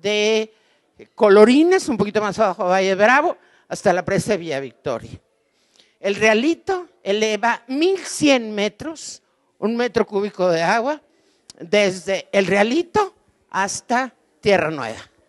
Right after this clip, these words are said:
Es decir, para vencer el parteaguas, la misma distancia entre el sistema Cutzamala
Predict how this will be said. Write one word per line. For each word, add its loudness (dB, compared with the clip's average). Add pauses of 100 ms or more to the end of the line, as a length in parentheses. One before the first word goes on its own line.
(360)
Es 0
decir, -8 (760)
para 6
vencer 4
el -4
parteaguas, -2 (580)
la 0
misma -2
distancia -6
entre -10
el -10
sistema -6
Cutzamala -10